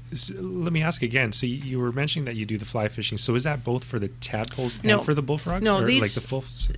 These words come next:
Speaker 1: okay.
Speaker 2: yeah, what happens is the big ones,
Speaker 1: Yes.
Speaker 2: we, you have to fly fish for. And,
Speaker 1: Okay.
Speaker 2: and the reason for that is that we tried different methods.
Speaker 1: Okay.
Speaker 2: We tried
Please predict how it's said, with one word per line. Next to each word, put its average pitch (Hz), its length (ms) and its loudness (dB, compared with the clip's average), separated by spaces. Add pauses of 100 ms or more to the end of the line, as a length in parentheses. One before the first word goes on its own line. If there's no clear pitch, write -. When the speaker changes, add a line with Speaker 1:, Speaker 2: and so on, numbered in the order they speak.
(100)
Speaker 1:
okay. 214 120 0
Speaker 2:
yeah, 196 60 4 (200)
what 233 200 4
happens 226 600 4 (140)
is 185 480 -4 (100)
the 202 140 -4
big 233 240 6
ones, 196 520 2 (440)
Speaker 1:
Yes. - 140 2
Speaker 2:
we, 233 80 2
you 220 100 4
have 196 200 4
to 196 80 -4
fly 170 200 -2
fish - 320 -6
for. 160 420 -8
And, 180 160 2
Speaker 1:
Okay. 170 260 2
Speaker 2:
and 196 120 2
the 196 60 2
reason 226 300 4
for 214 140 2
that 165 260 2
is 185 140 -2
that 196 140 -2
we 226 180 2
tried 190 300 0
different 202 280 -6
methods. 226 500 -6 (280)
Speaker 1:
Okay. 95 220 -6
Speaker 2:
We 226 180 2
tried 202 720 0